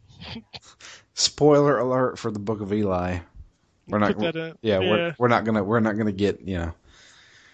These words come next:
Speaker 1: we're not gonna get into that because that's actually a pretty cool movie.
Speaker 2: Oh, it's a great fucking movie.
Speaker 1: Yeah,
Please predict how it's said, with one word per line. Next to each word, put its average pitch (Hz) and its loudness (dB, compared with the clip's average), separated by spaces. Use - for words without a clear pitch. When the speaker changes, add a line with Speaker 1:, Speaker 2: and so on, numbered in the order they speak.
Speaker 1:
we're 107 -2
not 98 2
gonna 90 -2
get 95 0
into 92 0
that 92 2
because 123 4
that's 131 8
actually 113 2
a 92 -6
pretty 104 -2
cool 101 0
movie. 95 0
Speaker 2:
Oh, 202 6
it's 185 2
a 185 -4
great 180 -2
fucking 165 -8
movie. 156 -8
Speaker 1:
Yeah, 90 -2